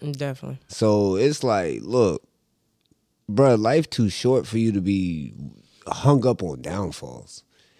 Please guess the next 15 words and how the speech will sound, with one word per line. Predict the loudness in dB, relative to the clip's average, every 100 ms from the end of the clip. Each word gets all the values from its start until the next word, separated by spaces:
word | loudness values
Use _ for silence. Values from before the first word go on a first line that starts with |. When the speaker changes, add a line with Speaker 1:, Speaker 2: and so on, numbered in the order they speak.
| _ _ _
Speaker 2:
I | -2
don't | 0
like | 2 0
the | -4
fact | -2 -2 -2
that | -2
people | 0 2 2
hang | 2 2 2
up | 0
on | -2 -2
the |
raw | -2 -2 -2
aspects | -4 -8 -10 -10 -14 -14
of | -14
downfalls. | -14 -14 -16 -20 -20 -20